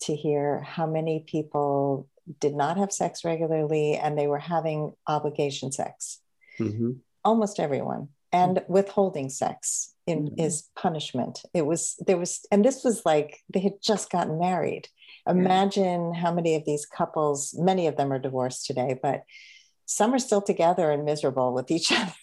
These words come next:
Speaker 1: And
Speaker 2: Yep.
Speaker 1: it's just, and it doesn't have to be that way.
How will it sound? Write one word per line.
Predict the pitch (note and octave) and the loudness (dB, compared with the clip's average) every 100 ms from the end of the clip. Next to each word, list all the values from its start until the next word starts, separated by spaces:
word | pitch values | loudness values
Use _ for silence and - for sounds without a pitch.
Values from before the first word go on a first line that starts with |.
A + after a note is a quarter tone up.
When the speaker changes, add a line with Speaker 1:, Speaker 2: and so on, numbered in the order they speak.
| _ _ | _ _
Speaker 1:
And | B3 | 2
Speaker 2:
Yep. | G#3 | 4
Speaker 1:
it's | B3 A3+ - | 2 0 2
just, | G3+ G3 - - - - - B3 - | 2 2 -6 -12 -14 -14 -12 -8 2
and | A#3+ | 6
it | B3+ | 6
doesn't | C4 C4+ D4 | 6 4 4
have | - - | 2 2
to | - | 0
be | - C#4+ | 4 4
that | - - | 6 4
way. | F#3 F3 E3 D#3 | 4 4 4 2